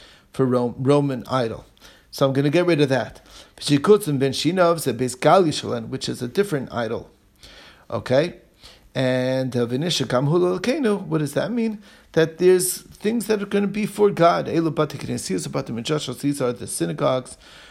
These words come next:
the houses of study, Sheb Edom and Edom. V'ayikal Yehuda V'ikron Kiyavusi. What is that referring to? Elu Tratios, Tratrios, V'karkasios, Sheb Edom. These are the theaters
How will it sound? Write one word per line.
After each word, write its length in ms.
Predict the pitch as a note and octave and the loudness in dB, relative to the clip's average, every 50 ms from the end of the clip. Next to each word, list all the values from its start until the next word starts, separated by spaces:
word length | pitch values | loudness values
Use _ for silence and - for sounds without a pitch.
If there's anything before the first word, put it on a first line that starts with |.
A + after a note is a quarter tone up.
| - _ _ | -20 _ _
the 340 | - A#2+ A#2 A2+ A2+ A2 A2 | -4 -2 -2 -2 -2 -4 -4
houses 460 | A2+ A#2 C3+ D#3 D3 - B2+ A#2+ A#2+ | 0 2 2 2 2 0 -4 -6 -6
of 100 | A#2 G#2+ | -6 -8
study, 300 | - - - B2+ C3+ C#3+ | -2 0 0 0 0 0
Sheb 240 | C#3 - - G#2+ G#2+ | -4 -4 -6 -6 -2
Edom 340 | G#2+ B2 C#3+ C3+ C3+ B2+ A#2+ | 0 0 0 0 -2 -4 -6
and 120 | A#2 A2+ | -6 -6
Edom. 280 | A#2 G#2 G2 - - - - - _ _ - - - - - - - _ _ _ | -8 -8 -8 -10 -14 -16 -18 -20 _ _ -20 -20 -20 -20 -20 -20 -20 _ _ _
V'ayikal 640 | - B2+ E3 G3+ G3 - - - D3+ E3 F3+ D#3+ - | 4 6 6 8 6 6 4 2 2 2 2 0 0
Yehuda 680 | B2+ A#2+ A2 G#2 C#3+ G3+ G3 - G3 E3+ E3+ D#3+ D3+ - - - | -2 -4 0 0 0 2 2 4 2 2 2 -2 -6 -10 -12 -14
V'ikron 640 | A#2 G#2 B2+ A#2 - - F3 E3 - E3 D#3 D3+ C#3+ | -8 -6 -6 -4 -4 -4 -6 -4 -2 -2 0 0 -2
Kiyavusi. 720 | D3 - C3+ B2+ A#2+ G#2+ A#2+ C#3 C#3 - - - - - - _ _ _ _ - - - _ _ _ | -4 -4 -4 -4 -2 -4 -4 -4 -6 -6 -8 -12 -14 -16 -20 _ _ _ _ -20 -20 -20 _ _ _
What 160 | - B2+ D3 D#3+ | 0 2 2 4
is 140 | D#3 - | 2 0
that 160 | - B2 - C2+ | 0 -2 -4 -4
referring 380 | C#2 - - F#2+ G2 A#2+ C3+ | -8 -10 -8 -6 -6 -6 -4
to? 300 | - - G#3+ C#4+ C4 G#3 - - - _ _ | -2 0 0 0 -2 -6 -12 -18 -20 _ _
Elu 340 | - D3 E3+ F#3 F#3+ F#3+ F#3 | -2 0 0 2 0 0 -4
Tratios, 880 | F#3 - - - B2 G#2 - - - F#3 G3+ G3 F#3+ - F3 - - - - _ _ | -4 -6 -4 -2 -4 -4 -4 -6 0 2 2 2 2 0 -2 -6 -10 -16 -20 _ _
Tratrios, 800 | - - C#3 C#3 - - - C3 C#3+ E3 F3 D#3+ D#3 D3+ - - - - - - - - _ _ - | -6 -4 -4 -4 -4 -6 -4 -2 0 2 2 2 0 -2 -6 -12 -18 -20 -20 -20 -20 -20 _ _ -8
V'karkasios, 1080 | - B2+ A2+ - D3 C#3+ C#3+ C#3+ C3 A2 - - D3+ D#3+ D3+ A#2 - - - - - | -6 -6 0 2 2 2 2 0 -4 -6 -4 0 2 2 2 2 0 -6 -10 -12 -10
Sheb 260 | - - - B2+ A2 A2 | -6 -4 -4 -2 -2 -2
Edom. 340 | G#2 G#2+ G#2 - - - | -6 -6 -8 -10 -12 -8
These 280 | G2+ D3 E3+ F3 D#3 - | -6 -4 -4 -4 -2 0
are 140 | B2+ C3 C3+ | 0 0 0
the 160 | A#2 A#2 A#2 | -2 -6 -10
theaters 720 | G#2 - - E3+ F3 F3+ E3+ F3 E3 E3+ E3 E3 - - | -10 -8 0 2 2 4 4 2 -2 -4 -6 -10 -14 -16